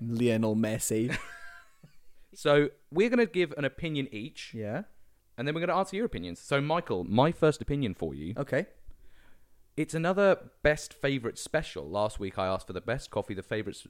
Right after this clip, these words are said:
Speaker 2: and the special coffee. So this week, I wanna know your best.
Speaker 1: Yeah.
Speaker 2: What is the best non-alcoholic drink?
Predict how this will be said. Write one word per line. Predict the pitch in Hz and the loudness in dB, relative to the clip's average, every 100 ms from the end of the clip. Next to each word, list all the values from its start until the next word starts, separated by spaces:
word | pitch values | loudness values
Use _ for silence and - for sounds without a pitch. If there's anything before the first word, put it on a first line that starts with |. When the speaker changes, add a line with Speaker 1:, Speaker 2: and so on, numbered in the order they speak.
| _ | _
Speaker 2:
and | 98 92 | -8 -8
the | 87 | -10
special | - 127 127 85 | -8 -6 -6 -8
coffee. | - 80 85 120 - - - _ - | -10 -12 -10 -12 -12 -20 -20 _ -20
So | - 98 | -10 -6
this | 180 - | -6 -4
week, | 95 117 - - - - - - - - - | -6 -6 -10 -20 -20 -20 -20 -20 -20 -8 2
I | |
wanna | 180 208 | 2 4
know | 185 | 2
your | 151 135 120 _ _ | 4 2 0 _ _
best. | 156 220 - - - | 2 2 -6 -14 -8
Speaker 1:
Yeah. | 117 127 190 | -4 -4 -4
Speaker 2:
What | 135 | -4
is | 147 117 | -4 -4
the | 110 | -4
best | - - 160 - - | -4 0 0 -2 -12
non-alcoholic | - 127 147 175 151 143 127 127 101 | -4 -2 0 0 -2 -2 -2 -4 -4
drink? | - 113 147 - | -4 -4 -4 -10